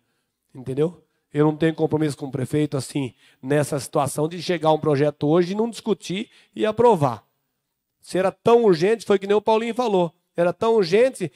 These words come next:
se ele sabia que era urgente e os documentos estavam em ordem, por que que não pediu urgência especial?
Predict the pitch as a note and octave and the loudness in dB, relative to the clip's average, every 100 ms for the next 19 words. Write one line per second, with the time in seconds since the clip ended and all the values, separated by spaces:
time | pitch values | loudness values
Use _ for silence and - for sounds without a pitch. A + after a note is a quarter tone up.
0 | _ - G3+ G#3+ G#3 G#3+ G#3 G3 F3+ D3+ | _ -4 -2 0 -4 -4 -4 -2 -2 -2
1 | F3 D3+ C3+ - _ D3+ D3+ E3+ E3 E3+ | -4 -4 -12 -16 _ -4 -2 -2 0 -2
2 | E3 D#3+ D3+ E3+ A3+ G#3 A3+ A#3+ A3+ A3 | 0 -4 -2 -2 -2 -2 -6 -6 -4 -6
3 | F#3+ G3 E3 F3+ D#3+ D3+ D#3+ C#3 D#3+ - | -4 -6 0 2 2 0 -4 -6 -8 -4
4 | D#3+ A2+ | -4 -4